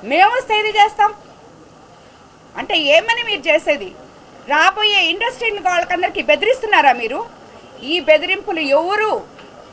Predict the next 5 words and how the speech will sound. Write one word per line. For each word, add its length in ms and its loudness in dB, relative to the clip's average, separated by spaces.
వినరు, 460 -2
ఎవరు 300 -4
బెదిరిపోరు. 680 2
అన్నిటికన్నా 600 0
ముఖ్యంగా 640 -2